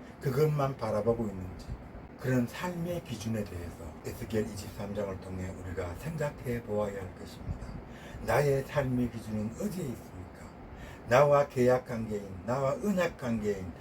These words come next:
하나님께 있습니까? 아니면 세상적으로 더 멋있어 보이고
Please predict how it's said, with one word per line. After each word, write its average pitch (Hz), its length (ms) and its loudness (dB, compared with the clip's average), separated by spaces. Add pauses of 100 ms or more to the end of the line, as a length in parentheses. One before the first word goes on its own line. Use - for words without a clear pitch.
(400)
하나님께 165 760 2
있습니까? 123 720 -10 (540)
아니면 123 480 4
세상적으로 113 760 -4
더 190 420 -4
멋있어 175 440 -4
보이고 104 500 -2